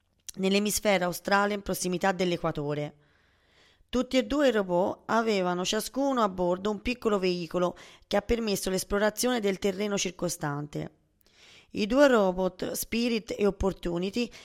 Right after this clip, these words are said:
e la sonda europea Mars Express in orbita attorno a Marte, hanno come principale scopo della loro missione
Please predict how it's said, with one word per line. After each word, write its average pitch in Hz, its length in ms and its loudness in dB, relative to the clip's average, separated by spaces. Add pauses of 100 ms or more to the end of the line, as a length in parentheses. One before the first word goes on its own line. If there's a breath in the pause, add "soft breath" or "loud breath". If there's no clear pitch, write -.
(160 loud breath)
e 185 120 0
la 180 120 2
sonda 226 320 2
europea 175 560 2
Mars 165 420 0
Express 165 680 -4
in 180 180 -4
orbita 185 380 0
attorno 180 380 -2
a 165 40 0
Marte, 160 560 -4 (480 loud breath)
hanno 247 260 2
come 220 240 -2
principale 220 560 0
scopo 190 440 0
della 170 180 0
loro 190 180 2
missione 175 680 -2